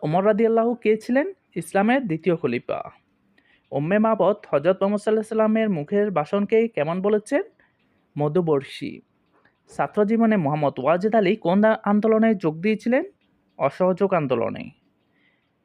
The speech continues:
মোহাম্মদ ওয়াজেদ আলীর জন্ম মৃত্যু কত সালে? জন্ম আঠারোশো ছিয়ানব্বই সালে, মৃত্যু উনিশশো চুয়ান্ন সালের আটই নভেম্বর। মহানবী কোন গুণ দ্বারা মানুষের মন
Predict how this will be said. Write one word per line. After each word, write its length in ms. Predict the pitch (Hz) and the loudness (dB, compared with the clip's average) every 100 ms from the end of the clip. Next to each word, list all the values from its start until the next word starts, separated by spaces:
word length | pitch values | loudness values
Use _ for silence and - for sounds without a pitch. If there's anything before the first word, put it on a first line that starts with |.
| _ 143 | _ -4
মোহাম্মদ 360 | 170 214 226 | 2 2 2
ওয়াজেদ 360 | 190 151 180 214 | 2 0 2 2
আলীর 280 | 214 190 226 - | 4 2 0 0
জন্ম 280 | 139 143 175 | 2 2 2
মৃত্যু 300 | 196 208 - 247 | 2 0 -2 -2
কত 220 | 170 160 | -2 -4
সালে? 280 | 190 226 277 440 _ _ _ _ 143 | -2 -2 0 -4 _ _ _ _ -4
জন্ম 320 | 160 160 202 190 277 | -2 2 2 2 0
আঠারোশো 360 | 135 185 190 226 | -2 -2 0 -2
ছিয়ানব্বই 480 | - 170 190 208 | 0 0 2 -2
সালে, 240 | - 226 294 508 - | 0 2 2 0 -4
মৃত্যু 320 | 147 - 208 - | -6 -2 -2 0
উনিশশো 360 | 151 147 175 208 | -4 -6 -2 -4
চুয়ান্ন 320 | 175 139 170 | 0 -2 -2
সালের 340 | 190 208 240 339 _ _ _ - | -2 0 2 0 _ _ _ -8
আটই 220 | 135 165 165 | -6 -2 0
নভেম্বর। 500 | 151 120 104 82 - _ _ _ _ _ _ _ | 2 2 0 -4 -6 _ _ _ _ _ _ _
মহানবী 440 | 135 170 220 185 208 | -4 0 0 2 0
কোন 260 | - 185 214 | 2 2 2
গুণ 140 | 220 220 | 2 2
দ্বারা 220 | 220 226 | 4 4
মানুষের 560 | 220 170 156 190 220 214 | 2 2 0 0 2 2
মন 260 | 196 139 | 2 0